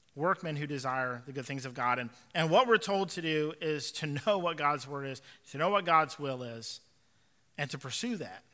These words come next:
And the Holy Spirit is the one who will make things clear for us and work with us to, um, to sanctify us, to move us more, um, toward Christ-likeness. But our responsibility is diligence.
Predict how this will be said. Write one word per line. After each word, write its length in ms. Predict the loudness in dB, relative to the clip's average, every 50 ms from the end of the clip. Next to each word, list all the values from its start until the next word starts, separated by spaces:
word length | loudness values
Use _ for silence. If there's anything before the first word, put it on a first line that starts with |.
| _ _ _ _ _ _ _ _ _ _ _ _ -6
And 120 | -4 -2 -2
the 60 | -2
Holy 240 | -2 -2 -2 -2 -2
Spirit 300 | -4 -2 2 2 2 2
is 100 | 0 -4
the 80 | -4
one 220 | -2 -2 -2 -2 -2
who 100 | -4 -6
will 80 | -6
make 260 | -4 -2 -4 -4 -4
things 280 | -6 -8 -6 -6 -6 -6
clear 260 | -6 -6 -6 -6 -6
for 340 | -8 -10 -10 -8 -6 -6 -6
us 220 | -6 -6 -8 -10
and 100 | -10 -8
work 220 | -8 -8 -8 -8 -8
with 300 | -4 -4 -4 -4 -4 -8
us 200 | -10 -10 -12 -14 -16 -20 -20 -20 _ _ _ -4
to, 260 | -2 0 0 2 0
um, 100 | 0 -2
to 120 | -4 -4
sanctify 640 | -2 0 0 0 -2 -2 -4 -6 -6 -4 -4 -2 -2
us, 140 | -2 -4 -6
to 80 | -6 -4
move 240 | 0 0 0 0
us 160 | 0 -4 -4 -4
more, 320 | -4 -4 -2 -2 -2 -2 -4 -20 -20 -20 _ _
um, 220 | -2 0 0 0 -2
toward 260 | -4 -2 -2 -2 -2
Christ-likeness. 960 | -4 0 2 2 2 2 0 -4 -4 -6 -6 -8 -14 -12 -8 -6 -6 -6 -8 -14 _ _ _ _ _ _ _ -20 _
But 100 | _ 6
our 100 | 6 6
responsibility 800 | 6 6 2 2 2 2 2 0 -2 -4 -4 -4 -2 -4 -4 -4
is 120 | -4 -6 -6
diligence. 600 | -6 -8 -8 -8 -12 -14 -20 -18 -16 -16 -18